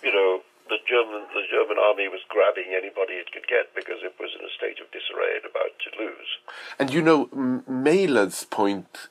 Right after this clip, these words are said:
Speaker 2: he, Mahler came incredibly much to the defense of Grass, and he said, "Well, you know, when I, when I, uh, uh, sh-, did he shoot his second wife, or he did something terrible to his second wife?" He said,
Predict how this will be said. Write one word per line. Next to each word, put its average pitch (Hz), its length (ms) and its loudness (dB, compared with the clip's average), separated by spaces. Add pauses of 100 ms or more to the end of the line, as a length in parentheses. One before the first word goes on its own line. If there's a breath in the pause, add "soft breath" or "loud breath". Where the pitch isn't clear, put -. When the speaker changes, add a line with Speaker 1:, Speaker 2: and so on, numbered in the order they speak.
Speaker 2:
he, - 140 -14 (120)
Mahler 170 320 4
came 123 380 -2 (440 loud breath)
incredibly 147 720 2
much 98 460 2
to 92 540 -2 (320 loud breath)
the 98 120 -4
defense 110 760 2
of 90 120 -2
Grass, 147 480 2
and 92 120 -2
he - 100 -10
said, - 240 -2
"Well, 123 140 2
you 147 100 2
know, 123 140 6
when 107 180 4
I, 123 380 4 (420 loud breath)
when 104 200 2
I, 123 340 6
uh, 95 320 6 (360 soft breath)
uh, - 520 -6
sh-, - 220 -4
did - 320 -12
he 117 100 -2
shoot 127 360 -2
his 123 140 -2
second 120 400 0
wife, 113 420 4
or 92 180 6
he 92 120 -6
did 117 260 2
something 98 520 -2
terrible 123 460 4
to 98 100 -4
his 92 120 -2
second 98 300 -4
wife?" 90 200 2
He 98 40 -8
said, 123 260 -2